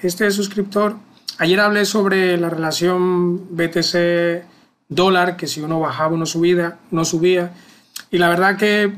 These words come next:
eh, viendo el vídeo, eh, puede quedar la sensación de que si el dólar baja, Bitcoin tendría, eh,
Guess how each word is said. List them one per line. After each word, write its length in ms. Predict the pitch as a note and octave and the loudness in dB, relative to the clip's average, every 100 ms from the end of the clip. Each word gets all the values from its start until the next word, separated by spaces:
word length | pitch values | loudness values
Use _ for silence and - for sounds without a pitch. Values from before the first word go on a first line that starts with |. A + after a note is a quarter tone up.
| C4 | -2
eh, 400 | F#3 F3+ F3 E3+ | 0 2 0 0
viendo 300 | F3 G3 G#3 | 0 0 0
el 80 | G3+ | 0
vídeo, 580 | A3 A3+ A3 A3 G#3+ G#3 - | 0 0 0 2 0 -4 -8
eh, 560 | F#3 F3+ F3+ F3 F3 F3 F3+ | -2 0 2 2 0 -2 -6
puede 240 | - F#3+ G3 | -2 0 2
quedar 160 | G3+ | 0
la 80 | G3 | 0
sensación 560 | F#3+ F#3 F3+ D#3 F3+ F3+ | 0 -2 -2 -2 0 0
de 160 | F3+ | 0
que 220 | F3 D#3+ D3 - - _ | -2 -6 -8 -20 -20 _
si 160 | - E3+ | -2 0
el 100 | E3 | 2
dólar 280 | F#3 F#3 | 0 0
baja, 400 | F3+ F#3 E3+ F#3+ | 0 0 0 0
Bitcoin 360 | E3+ E3+ - E3 | 0 -2 -2 -4
tendría, 320 | E3 D#3 E3+ E3 | -4 -4 -4 -4
eh, 360 | D#3 D3+ D3+ | -6 -6 -8